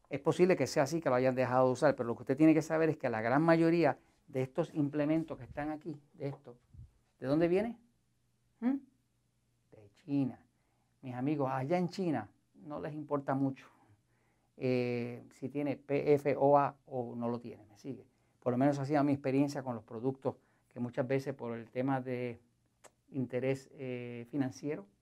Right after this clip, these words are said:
se toman decisiones a base de la venta o del ingreso, ¿no? Así que yo les recomiendo que usted busque eh, para que proteja la salud de su familia, que busque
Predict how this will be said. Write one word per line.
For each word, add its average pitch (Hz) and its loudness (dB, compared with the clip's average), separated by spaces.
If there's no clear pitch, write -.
se - -20
toman 123 -2
decisiones 135 -8
a 131 -8
base 123 -2
de 117 -12
la 123 -12
venta 131 -2
o 110 -6
del 113 -14
ingreso, 117 -10
¿no? 165 -20
Así - -8
que 135 0
yo 151 0
les 170 8
recomiendo 165 0
que 123 -10
usted 143 0
busque 147 0
eh, 127 -6
para 120 0
que - -12
proteja 131 -2
la 147 4
salud 147 2
de 135 2
su 123 -4
familia, 156 6
que 135 -8
busque 151 0